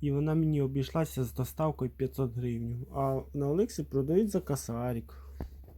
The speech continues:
От такі ціни на Олекс зараз на нові покришки. Вони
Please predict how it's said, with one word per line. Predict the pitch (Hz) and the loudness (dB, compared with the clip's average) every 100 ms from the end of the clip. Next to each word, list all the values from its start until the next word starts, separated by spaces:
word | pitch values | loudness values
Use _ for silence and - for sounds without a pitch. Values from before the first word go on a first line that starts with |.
| - - - - - | -18 -16 -16 -10 -6
От | 139 | -4
такі | 160 - 202 185 | -4 2 6 6
ціни | - 160 160 | 6 6 6
на | 147 139 | 4 4
Олекс | 135 131 131 123 - | 2 2 0 -4 -4
зараз | 127 123 - | -2 -2 -2
на | 123 | -2
нові | 123 123 120 117 - | 0 -2 -2 -4 -8
покришки. | - 113 117 120 - | -10 -8 -8 -8 -8
Вони | 113 117 | -4 -4